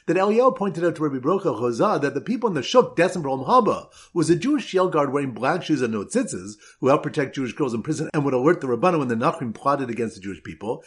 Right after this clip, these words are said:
as well as two Badchanim that cheered people up and tried to bring shalom when people were fighting. So the Ben Olam Haba jail guard wearing black shoes and no tzitzis hailed down a comedy cab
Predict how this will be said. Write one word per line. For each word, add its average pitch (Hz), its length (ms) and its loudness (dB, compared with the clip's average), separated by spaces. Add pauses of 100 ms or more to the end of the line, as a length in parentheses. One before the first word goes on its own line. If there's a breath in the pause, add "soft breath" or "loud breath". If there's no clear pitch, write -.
(200 loud breath)
as 175 160 0
well 220 140 6
as 190 100 2
two 220 200 -4
Badchanim 180 640 0
that 156 160 -2
cheered 208 220 -4
people 196 240 -4
up 240 440 4
and 165 140 -4
tried 185 140 0
to 156 80 -4
bring 151 160 -2
shalom 202 260 2
when 135 120 -4
people 95 260 -6
were 95 80 -6
fighting. 123 340 -2 (220 loud breath)
So 277 200 0
the 254 200 0
Ben 311 220 2
Olam 262 200 2
Haba 185 240 4
jail 151 240 4
guard 113 240 0
wearing 147 220 0
black 151 300 -2
shoes 156 200 0
and 120 120 -2
no 104 120 -2
tzitzis 139 400 -6
hailed 165 220 0
down 113 180 -4
a 151 60 -6
comedy 240 360 0
cab 90 380 -10